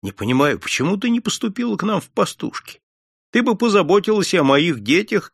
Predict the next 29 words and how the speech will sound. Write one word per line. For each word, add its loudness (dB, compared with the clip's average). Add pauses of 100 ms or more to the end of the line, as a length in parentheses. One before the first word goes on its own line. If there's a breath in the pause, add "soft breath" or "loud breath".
(160)
и 2
мне 4
было 4
бы 2
гораздо 2
приятнее 2
платить -2
тебе 2
хорошее 2
жалование 2
за -2
то, 0
что -4
ты -2
ходишь -2
за -2
ними, -6 (240)
чем 0
искать -4
какую-то -4
женщину, -2
которая -2
вообразит, 0
пожалуй, 0 (320)
что 2
оказывает 0
мне 4
великую 0
милость, 0